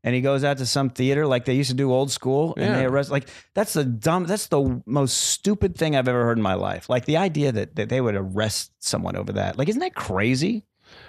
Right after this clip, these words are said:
Speaker 2: I mean, uh, I don't know who still goes to watch porn in a theater.
Speaker 1: I know. Well, I, I, I doubt that exists anymore, but
Speaker 2: It
Speaker 1: it did.
Speaker 2: does. You know, on Santa Monica and Gardner, which is kind of like the seedier part of West Hollywood, there's a s-,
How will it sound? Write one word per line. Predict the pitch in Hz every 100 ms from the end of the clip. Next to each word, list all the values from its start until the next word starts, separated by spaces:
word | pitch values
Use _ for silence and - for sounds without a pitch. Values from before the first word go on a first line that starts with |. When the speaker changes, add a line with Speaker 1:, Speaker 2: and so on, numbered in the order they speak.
| -
Speaker 2:
I | 143
mean, | 160 175 170 165
uh, | 123 143 135 120
I | 135
don't | 170 156
know | 139
who | 120 127
still | - 127
goes | 110 110
to | 98
watch | 101 95 -
porn | 110 98
in | 90 80
a |
theater. | 80 110 101 80
Speaker 1:
I | 143
know. | 170 - 233
Well, | 147 143 131 90 110
I, | 113
I, | 92 98 98 -
I | 107
doubt | 107 120 120
that | 98
exists | 95 107 107
anymore, | 98 113 170
but | 160 120 _ -
Speaker 2:
It | 151
Speaker 1:
it |
did. | 143
Speaker 2:
does. | 196 285 294 - - - _ _ 143
You |
know, | 185 202
on | 160 147
Santa | - 160 165 160
Monica | 156 156 151 160
and | 135
Gardner, | 123 120 117 101 85 85 95 - _ _ _ _ - - -
which | 92 107
is | 101 -
kind | 117
of | 107
like | 95 95
the | -
seedier | - - 120 107 101 95
part | - 92
of | 85
West | 85 -
Hollywood, | 95 85 80 78 80
there's | 87 82
a |
s-, | 85 - -